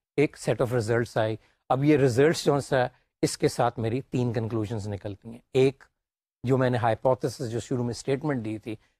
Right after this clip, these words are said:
whether it is correct or incorrect, अगर तो वो हाइपोथेसिस करेक्ट है, इसका मतलब है मेरी जो पहली स्टेटमेंट बिल्कुल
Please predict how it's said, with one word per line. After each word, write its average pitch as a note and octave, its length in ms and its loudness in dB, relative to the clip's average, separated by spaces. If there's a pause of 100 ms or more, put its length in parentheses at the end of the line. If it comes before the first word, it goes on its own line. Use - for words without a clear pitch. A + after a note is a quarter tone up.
(120)
whether B2+ 280 4 (100)
it - 80 -10
is A2+ 120 -10 (120)
correct B2 300 0 (340)
or E3 120 2 (260)
incorrect, A2 560 -6 (360)
अगर C#3 220 4
तो D#3+ 240 4
वो D3 120 6 (220)
हाइपोथेसिस B2+ 540 -2
करेक्ट - 480 0
है, C3+ 160 2 (360)
इसका C3+ 220 -2
मतलब A#2+ 280 0
है B2+ 100 4
मेरी A#2 260 0
जो A2 80 -2
पहली A#2+ 340 0
स्टेटमेंट A2+ 500 -6
बिल्कुल G#2 280 -6